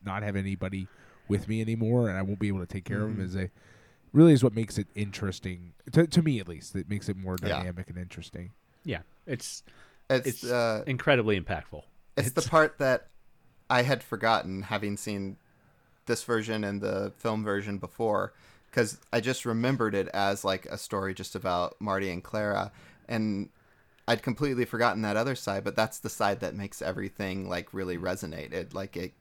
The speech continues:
Speaker 2: it, all, all parts of it working together, and it's those,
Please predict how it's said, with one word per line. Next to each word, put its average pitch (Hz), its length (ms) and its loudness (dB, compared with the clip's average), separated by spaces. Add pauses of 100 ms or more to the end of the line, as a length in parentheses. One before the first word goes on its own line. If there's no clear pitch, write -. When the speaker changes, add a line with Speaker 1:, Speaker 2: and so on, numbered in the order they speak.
Speaker 2:
it, 90 300 -6 (760)
all, 110 300 2
all 127 200 6
parts 110 360 -2
of 98 100 -4
it 87 120 -6
working 95 280 -8
together, 85 520 -6
and 95 180 -6
it's 90 200 -8
those, 95 320 -6